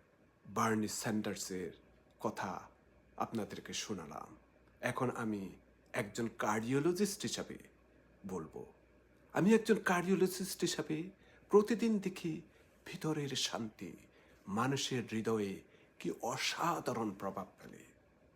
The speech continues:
বার্নি স্যান্ডার্স যে দৃশ্য দেখিয়েছিলেন তা শুধু ধর্মীয় ভক্তি নয়, এটা এক ধরনের হৃদয়ের থেরাপি। গবেষণায়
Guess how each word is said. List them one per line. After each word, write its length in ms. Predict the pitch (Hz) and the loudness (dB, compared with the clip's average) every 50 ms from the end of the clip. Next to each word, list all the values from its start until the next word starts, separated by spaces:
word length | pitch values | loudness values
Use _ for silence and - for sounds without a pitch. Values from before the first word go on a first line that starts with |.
| - - - _ _ _ _ - _ _ _ - - - - - - - - 110 | -20 -20 -20 _ _ _ _ -20 _ _ _ -20 -20 -20 -20 -20 -20 -16 -16 2
বার্নি 380 | - - - 160 196 196 208 220 | 6 6 8 10 10 10 8 8
স্যান্ডার্স 800 | 208 - - - 196 196 196 190 190 196 202 208 214 - - - - - - - - _ _ - - | 6 4 2 4 6 6 6 6 4 4 2 0 -2 -4 -8 -10 -12 -20 -20 -20 -20 _ _ -18 -10
যে 440 | 110 - - 147 156 156 165 165 160 - - - - _ - - - - _ _ - - - - - | -4 0 2 6 8 8 8 8 6 2 -10 -20 -20 _ -20 -20 -20 -20 _ _ -20 -20 -16 -6 2
দৃশ্য 440 | - - - - - - - - 143 | 4 4 4 4 0 0 4 4 4
দেখিয়েছিলেন 800 | 135 127 117 - - 123 - - - 123 120 120 123 127 139 156 - - _ - - _ - - - - | 4 4 0 0 -2 -4 -2 -2 -4 -2 -2 -2 -2 -2 -6 -8 -10 -18 _ -20 -20 _ -20 -20 -10 -4
তা 140 | - 107 110 | -2 -2 -2
শুধু 280 | - - 113 107 113 - | -2 -6 -2 -2 -4 -4
ধর্মীয় 440 | - - 123 117 113 101 107 107 104 | -2 -4 -2 -2 -2 -2 -2 -2 -2
ভক্তি 360 | 95 95 92 - - _ 101 92 | -4 -6 -10 -14 -12 _ -8 -6
নয়, 420 | 92 90 87 82 71 57 - - - - - - - - - - - - - - | -6 -6 -6 -8 -10 -12 -14 -16 -20 -20 -20 -20 -20 -20 -20 -20 -20 -20 -20 -12
এটা 180 | - 135 - 113 - | -10 -8 -8 -6 -6
এক 240 | - 113 113 127 123 - | -4 -4 -4 -6 -6 -8
ধরনের 480 | - 123 123 113 107 101 95 90 78 - - - - - - - - - - - | -4 -4 -4 -2 -2 -4 -4 -4 -6 -8 -12 -16 -16 -18 -20 -20 -20 -20 -14 -10
হৃদয়ের 420 | 98 101 98 107 113 123 135 147 170 175 - - | -10 -6 -4 -2 0 0 0 0 -2 -4 -8 -4
থেরাপি। 500 | - 131 113 101 - - 95 - - - - - - - - - _ - - - - - - - - - - - - - - - | -2 -2 -2 -2 -6 -8 -10 -10 -10 -12 -16 -20 -20 -20 -20 -20 _ -20 -20 -20 -20 -20 -20 -20 -20 -20 -20 -20 -20 -18 -6 -2
গবেষণায় 720 | - - - 190 185 - - 175 180 185 185 190 208 | -2 -2 0 0 0 2 2 2 2 2 2 0 0